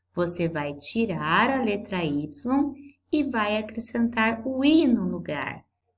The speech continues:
Olha só, the prettiest, ok? Tira o Y e acrescenta o I. Aqui, pessoal, eu coloquei, olha só, pra vocês darem uma olhadinha,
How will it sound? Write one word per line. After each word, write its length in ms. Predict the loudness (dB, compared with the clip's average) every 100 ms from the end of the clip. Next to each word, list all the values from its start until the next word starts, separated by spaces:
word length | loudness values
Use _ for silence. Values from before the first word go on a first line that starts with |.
| -2
Olha 340 | 0 2 0
só, 420 | -2 -6 -6 -10 _ _ _ -2
the 140 | -2 -2 0
prettiest, 840 | 4 4 4 0 -2 -10 -14 -14 _ _ _ _ _
ok? 680 | -12 -6 2 4 4 2 -6 -14 _ -8
Tira 480 | -4 0 2 2
o 100 | 4
Y 680 | 4 4 0 -2 0 0 -2 -4
e 160 | 0 0
acrescenta 840 | 0 -2 -4 -4 -4 -4 -6 -10 -8
o 100 | 0
I. 280 | 2 0 -4 -16 -20 _ _ _ _ _ _ _ _ _ _ _ _ _ _ -2
Aqui, 380 | -2 2 2
pessoal, 520 | 2 0 -2 -4 -2 0
eu 100 | -2
coloquei, 680 | -2 0 0 0 2 4 2
olha 280 | 0 -2
só, 280 | -6 -4 -4
pra 160 | -4 -6
vocês 380 | -6 -4 -4 -2
darem 320 | 0 2 0
uma 140 | 0
olhadinha, 880 | -2 -2 -4 2 4 4 2 -2 -10